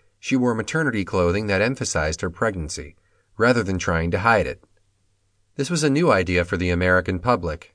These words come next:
and they were a bit flabbergasted. The coin had two sides, though. She was admired for her personal style, but criticized for her preference for expensive French clothing. She was named as one of the twelve best-dressed women in the world at one point.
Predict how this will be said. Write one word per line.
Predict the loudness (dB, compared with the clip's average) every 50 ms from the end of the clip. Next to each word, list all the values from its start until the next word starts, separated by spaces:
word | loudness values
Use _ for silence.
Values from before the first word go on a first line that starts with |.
| _ _ _
and | -8 -4
they | -2 0 2
were | 4 2 2
a | 2
bit | 2 0 0 0
flabbergasted. | -2 -2 0 0 0 0 0 -2 -2 -2 -2 -2 -4 -8 -10 -10 -12 -12 -14 _ _ _ _ _ _ _ _ _ _ _ _ _ _ _ _ _ _ _ _ _ _ _ _ _ _ -4
The | -4 -2
coin | 2 2 4 4 4 4
had | 4 2 2 0 0
two | -2 0 0 0 2
sides, | 4 4 4 4 4 0 -4 -6
though. | -8 -8 -8 -8 -10 -16 _ _ _ _ _ _ _ _
She | -6 -2 -2
was | 0 0 0
admired | 0 0 2 2 4 4 2 0 0
for | 0 0 0
her | 0 0
personal | 2 2 0 0 0 -2 -6 -6 -6
style, | -4 -2 0 2 2 0 -2 -4 -12 -16 _ _ _ _ _ _ _
but | -4 -4 -4 -2
criticized | 0 2 2 2 2 4 4 4 4 2 2 -2
for | -2 -2
her | 0 0 0
preference | 0 2 2 2 2 0 -2 -6 -6 -4
for | -2 0 0
expensive | 0 0 -2 -2 -2 -2 -2 -2 -4 -4 -2
French | -2 -2 -2 -2 -4 -2
clothing. | 0 2 4 4 2 0 -2 -8 -10 -20 _ _ _ _ _ _ _ _ _ _ _ _ _ _ _ _ _
She | -4 0 0 0
was | 0 0 0
named | 2 2 2 2 2 2
as | 2 2 2
one | 2 0
of | 0 0
the | -4
twelve | -6 -2 2 2 4 2 2 -2 -8
best-dressed | -4 0 2 2 2 0 -2 0 0 2 2 0 -2 -2
women | -2 0 0 0 0
in | 0 -2
the | -2
world | -2 0 0 2 2 0 0
at | -4 -4 -4
one | -4 -4 -2 -4
point. | -2 -2 -2 -2 -2 -4 -8 -14 -20